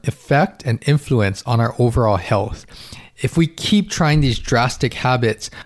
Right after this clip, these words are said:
our body is trying to figure out how to adapt, how to actually regulate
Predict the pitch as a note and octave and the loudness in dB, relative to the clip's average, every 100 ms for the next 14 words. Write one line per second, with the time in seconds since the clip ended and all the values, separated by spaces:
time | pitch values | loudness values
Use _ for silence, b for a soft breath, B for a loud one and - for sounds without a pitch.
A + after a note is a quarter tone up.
0 | B - B2 D3 F#3+ G#3 - C#3+ D3 D3+ | B -2 0 2 4 4 4 2 2 2
1 | D3 C#3 C3+ A#2+ - B B - C#3+ D3+ | 2 4 4 2 -2 B B -2 2 2
2 | - C3 G#2 - B2+ C#3 C3 - - b | 2 0 0 0 2 2 2 -4 -16 b
3 | b - D#3 D3+ C#3+ - C#3 A2+ A2+ B2+ | b 0 4 4 2 2 2 4 2 2
4 | C#3 B2+ A2+ G#2+ | 4 4 2 0